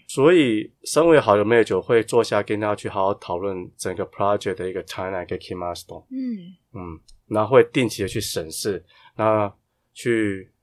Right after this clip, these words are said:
Speaker 1: 主动的寻求他的所谓的进度跟他的感受跟他的看法等等的。
Speaker 2: 嗯。
Speaker 1: 那就过程当中，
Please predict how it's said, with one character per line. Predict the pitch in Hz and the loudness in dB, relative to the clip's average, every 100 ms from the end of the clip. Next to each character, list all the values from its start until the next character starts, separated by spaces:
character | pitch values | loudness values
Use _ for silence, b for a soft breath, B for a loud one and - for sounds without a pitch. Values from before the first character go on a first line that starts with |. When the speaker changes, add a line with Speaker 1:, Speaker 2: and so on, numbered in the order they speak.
| _ _ | _ _
Speaker 1:
主 | 110 95 | -8 2
动 | 127 | 2
的 | 107 | 2
寻 | - 95 | -2 -8
求 | - 95 | -6 -6
他 | - 107 104 | -2 0 0
的 | 101 90 87 80 _ | 0 -4 -6 -10 _
所 | - 104 95 | -4 -2 4
谓 | 113 | 6
的 | 101 95 | 6 0
进 | - 110 | -2 -2
度 | 113 101 | 0 -2
跟 | 107 101 | 0 -2
他 | 104 101 | -2 -4
的 | 95 90 87 87 _ _ | -4 -4 -6 -10 _ _
感 | 101 90 | -2 0
受 | - 101 | -2 -4
跟 | - 98 | -4 -8
他 | 98 | -6
的 | 87 | -10
看 | - 95 | -6 -6
法 | - - _ | -6 -16 _
等 | - 92 | -10 -8
等 | 98 80 247 | -8 -8 -6
的。 | 233 | -6
Speaker 2:
嗯。 | 202 190 b b b | -6 -12 b b b
Speaker 1:
那 | - 120 120 - _ _ _ | 4 6 6 2 _ _ _
就 | - 135 123 - | 2 4 4 -2
过 | - 139 | 4 4
程 | - 101 | 4 -2
当 | 101 101 101 | 2 2 2
中， | 101 95 104 | -2 -4 -6